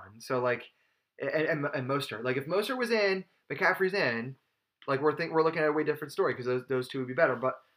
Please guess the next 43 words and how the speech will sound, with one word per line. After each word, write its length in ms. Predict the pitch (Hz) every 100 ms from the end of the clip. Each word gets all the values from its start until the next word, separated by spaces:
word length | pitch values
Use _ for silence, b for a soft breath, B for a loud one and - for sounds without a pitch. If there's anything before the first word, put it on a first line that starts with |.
| b
Mahomes 280 | 131 147 143
and 100 | 139
Cook 160 | 156 147
is 60 | 127
better 180 | 131 120
than 240 | 120 117 120
the 100 | 120
other 220 | 110 104 _
side 360 | - 123 110 104
of 160 | 107 101
the 80 |
ball 400 | 101 104 101 95 _ _
entirely, 480 | 107 110 113 98 98
like, 140 | 101 98
up 120 | 120
and 100 | 113
down 160 | 104 101
the 40 | 104
roster. 340 | 113 110 104
So 320 | - 113 104 - b b b -
that 300 | 127 131 143
I'm 120 | 135
just 140 | 120 -
gonna 140 | 127
carry 240 | 120 127 123
my 140 | 120
hat, 200 | 117 120 127
like, 140 | 113 - _
hang 160 | 127 123
my 60 |
hat 160 | 120 123
on. 220 | 135 156 - -
Uh, 120 | 120 120
Beckham 520 | 127 127 143 151 160 _ _
is, 260 | 127 117 -
I 80 | 123
think, 260 | 117 180 226
gonna 140 | 185
break 280 | 135 143 143
out 140 | 185 294
this 140 | 147
week, 200 | 120 131
so 340 | - 127 127